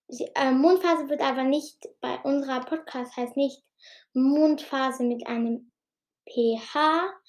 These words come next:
sondern mit F, genau. Ähm,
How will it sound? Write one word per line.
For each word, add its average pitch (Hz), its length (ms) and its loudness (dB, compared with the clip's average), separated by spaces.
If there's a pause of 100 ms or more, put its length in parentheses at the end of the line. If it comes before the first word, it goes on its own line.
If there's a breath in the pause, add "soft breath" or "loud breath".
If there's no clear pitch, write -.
(240 soft breath)
sondern 269 480 4
mit 254 280 0 (120)
F, 247 180 0 (460)
genau. 226 460 -2 (1600)
Ähm, 226 600 0